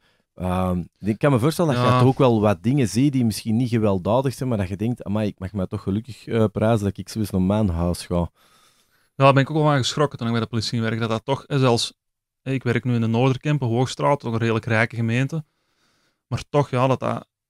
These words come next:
Speaker 2: toch echt dikwijls achter, eh, een schone gevel,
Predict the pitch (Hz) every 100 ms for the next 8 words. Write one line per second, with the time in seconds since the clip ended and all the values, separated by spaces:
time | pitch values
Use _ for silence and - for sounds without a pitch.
0 | _ _ - 139 127 127 127 127 110 117
1 | 143 151 123 113 - 139 139 120 120 123
2 | 170 202